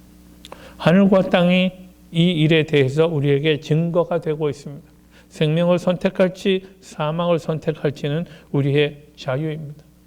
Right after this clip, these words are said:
여러분, 뭘 선택하셔야 합니까? 어느 쪽을 선택하셔야 합니까? 여러분 자신의 삶과 자손들의 삶을 위해서 생명을 선택하셔야 하지 않겠습니까?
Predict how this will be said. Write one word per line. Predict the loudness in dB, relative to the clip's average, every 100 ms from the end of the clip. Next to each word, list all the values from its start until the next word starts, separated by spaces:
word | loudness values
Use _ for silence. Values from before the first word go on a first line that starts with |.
| -4
여러분, | -2 0 -2 -4 -4 -4
뭘 | 0 0 0
선택하셔야 | -2 -4 -4 -4 -4 -2 -2 -2
합니까? | -2 -4 -6 -8 -10 -16 -20 -6
어느 | 0 2 2
쪽을 | 0 -2 -2
선택하셔야 | -4 -6 -6 -6 -8 -6 -6
합니까? | -6 -8 -10 -16 -20 _ _ _ -20 -20 -20 -20 -20 -20 -20 -20 -20 -20 -4
여러분 | 2 4 4 2
자신의 | 0 0 2 2
삶과 | 0 -2 -2 0 0 0 -4 -16 -8
자손들의 | -2 0 2 2 2 2 2
삶을 | 0 -2 -4 -4 -4
위해서 | -4 -6 -6 -8 -12 -20 _
생명을 | -6 0 2 2 0 0
선택하셔야 | -2 -4 -4 -4 -6 -4 0 0
하지 | 0 -4
않겠습니까? | -6 -6 -8 -8 -8 -8 -12